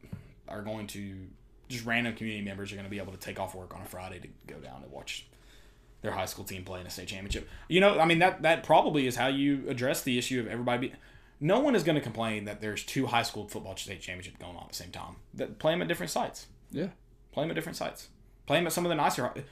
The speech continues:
Speaker 1: actually, if you wanna give some money back, instead of writing off that huge contract to Tennessee Tech, contract 'em out to some high school stadiums that are, you know,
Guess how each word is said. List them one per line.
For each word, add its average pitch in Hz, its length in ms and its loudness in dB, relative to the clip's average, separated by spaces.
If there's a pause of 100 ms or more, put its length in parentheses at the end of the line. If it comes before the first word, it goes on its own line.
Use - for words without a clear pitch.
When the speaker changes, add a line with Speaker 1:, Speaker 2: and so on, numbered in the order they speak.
(200)
Speaker 1:
actually, 160 320 8
if 139 80 2
you 143 80 6
wanna 151 140 4
give 151 120 4
some 147 140 2
money 156 180 6
back, 165 320 6
instead 143 240 0
of 120 180 0 (280)
writing 143 240 4
off 147 140 2
that 120 100 0
huge 143 300 -2
contract 147 440 0
to - 60 -10
Tennessee 143 240 -2
Tech, - 360 2 (300)
contract 160 480 4
'em 165 60 2
out 165 160 6
to 156 80 -4
some 160 380 -2
high 185 100 2
school 220 200 -4
stadiums 104 380 -6
that 101 140 -6
are, 95 260 -10
you 107 80 -6
know, 98 220 -8